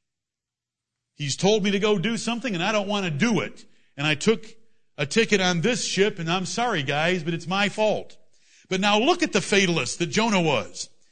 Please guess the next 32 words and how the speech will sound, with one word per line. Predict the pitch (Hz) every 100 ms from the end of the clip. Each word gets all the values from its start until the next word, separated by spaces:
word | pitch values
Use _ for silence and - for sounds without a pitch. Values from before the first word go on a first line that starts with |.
| _ _ _
"Take | - 285 294
me | 226
up | 220 269 202
and | 180
cast | - 240 254 -
me | 214
forth | - 240 247 -
into | 240
the | 214
sea," | 151 - 285 208 120 156 170 - _ -
in | 175
the | 165
twelfth | - 202 196 143
verse, | 175 214 226 - - - -
"so | - 233 254
shall | - 233
the | 190
sea | - 247 220
be | 180
calm | - 247 247
unto | 175 151 160
you, | 190 208 196 -
for | - 196
I | 190
know | 190 240
that | 208
for | - 180
my | 208 220
sake | - 240 220 220
this | 180
great | 151 202 220 -
tempest | - 254 156 156 -